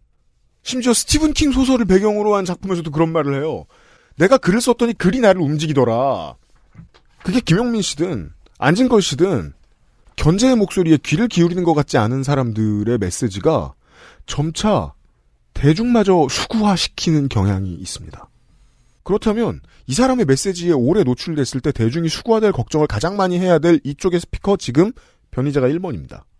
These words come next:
누군가가 얘기를 해줘야 메이저 미디어에서도 마이크로 콘텐츠를 만들어서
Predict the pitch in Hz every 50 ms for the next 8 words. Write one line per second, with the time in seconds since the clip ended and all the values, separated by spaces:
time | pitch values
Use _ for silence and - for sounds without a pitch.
0 | _ _ _ _ _ _ _ _ _ - 123 151 180 269 294 285 269 262 254 185
1 | 135 135 147 165 208 214 208 226 269 285 - 254 220 202 220 220 185 110 82 69
2 | - - - - - - - - - _ _ - 113 135 170 208 208 262 262 247
3 | 196 151 139 143 170 170 156 139 127 110 120 104 92 95 101 123 135 127 101 82
4 | 76 69 65 - _ _ _ - - - 127 175 202 - 277 269 254 - - 254
5 | 226 - 240 220 190 - - 220 214 208 202 196 202 196 180 143 120 131 143 147
6 | 156 156 151 135 131 127 185 185 170 123 98 85 73 57